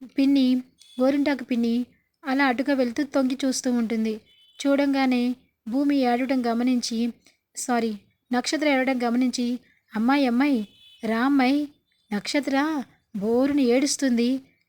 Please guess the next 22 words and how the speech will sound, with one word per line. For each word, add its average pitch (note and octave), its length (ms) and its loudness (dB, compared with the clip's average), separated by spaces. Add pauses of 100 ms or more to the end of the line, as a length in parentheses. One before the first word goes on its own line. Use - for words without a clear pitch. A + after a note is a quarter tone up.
(120)
అనంగానే, A#3+ 540 -2 (320)
"ఏంటి B3 340 2
పిన్ని, A3+ 380 0 (400)
ఇప్పటికే C#4 400 -2
ఇంట్లో B3+ 320 0
ఉన్న C4 140 2
సమస్యలతో B3+ 640 -2
సతమతమవుతున్నాను, A#3 1000 -2 (440)
ఇంకా C#4 160 0
కొత్తగా C4+ 600 -2 (240)
అది B3 160 0
ఏడుస్తుంది, C4 500 0
ఇది B3 160 0
ఏడుస్తుంది C4 400 0
అంటావేంటి? A#3+ 640 -2 (380)
అదేంటమ్మాయి, B3+ 720 0 (280)
నువ్వు B3 160 2
నమ్మవా? C4 560 -2 (500)
మంచం G#3+ 440 -2
మీద D4 100 0
పడి C4+ 240 0
ఏడుస్తోంది, A#3 720 0